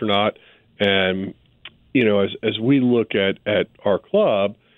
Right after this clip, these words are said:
it's not like we have, like, quote, pieces we want to just break up and, and move on from.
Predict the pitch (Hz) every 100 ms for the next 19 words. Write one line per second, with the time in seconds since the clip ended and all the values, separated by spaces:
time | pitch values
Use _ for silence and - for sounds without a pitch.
0 | _ - 120 - 160 180 165 139 120 113
1 | 98 110 107 101 107 101 - 110 95 _
2 | _ - 123 110 - 101 98 95 - 92
3 | 95 - _ - 101 92 95 92 98 92
4 | - 95 90 90 117 107 87 -